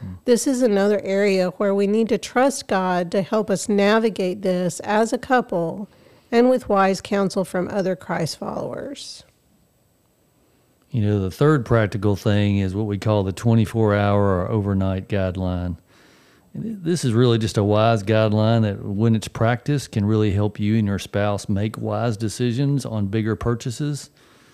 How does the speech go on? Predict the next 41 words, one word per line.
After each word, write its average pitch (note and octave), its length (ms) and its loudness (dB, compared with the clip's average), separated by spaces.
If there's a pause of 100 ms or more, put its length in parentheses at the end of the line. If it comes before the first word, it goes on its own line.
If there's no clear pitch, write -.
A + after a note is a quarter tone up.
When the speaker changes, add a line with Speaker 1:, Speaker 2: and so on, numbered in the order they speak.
(320)
Speaker 2:
And, A2 160 -6
and B2+ 120 -6
what D#3+ 160 -2
this D#3+ 180 -2
means C3+ 400 4
is G#2 140 -2
really, A#2 320 2
it G#2 80 -4
simply C3+ 360 0
means A2 280 2
waiting A#2 720 2
at G2 180 -6
least C3+ 400 -2
overnight G2 720 0
or G2 120 -8
preferably G#2+ 580 -2
twenty-four A2 500 -2
hours F#2+ 340 -2
before G#2+ 300 -2
making G#2+ 380 0
a G2 60 -2
decision G2+ 460 -2
on F2+ 120 -4
purchasing A2 400 -2
a F#2+ 160 -4 (440)
more B2+ 260 4
expensive G#2 500 -2
item. F2+ 380 -4 (400)
Maybe A#2 180 2
it's A2 120 2
a A2+ 40 2
vehicle A#2 460 2
or A2+ 500 2
a F2+ 60 -2
home A2 180 2
furniture A2+ 420 0
purchase G#2 680 0
or F2+ 80 -8
a E2+ 60 -8
vacation G#2 560 -2
trip. G#2 440 -2